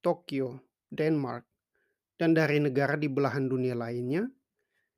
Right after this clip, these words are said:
dan mereka bekerja bersama-sama setiap harinya. Dan buku terakhir yang saya baca adalah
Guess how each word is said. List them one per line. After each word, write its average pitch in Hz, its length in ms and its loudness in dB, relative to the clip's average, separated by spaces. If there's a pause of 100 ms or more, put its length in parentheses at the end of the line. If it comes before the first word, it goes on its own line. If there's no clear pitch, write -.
dan 143 240 -2
mereka 127 640 -2
bekerja 139 640 0
bersama-sama 135 880 -4 (160)
setiap 147 800 4 (160)
harinya. 117 560 -2 (3500)
Dan 180 160 12
buku 208 160 12
terakhir 233 480 10
yang 190 160 8
saya 160 240 4
baca 143 400 2
adalah 151 320 2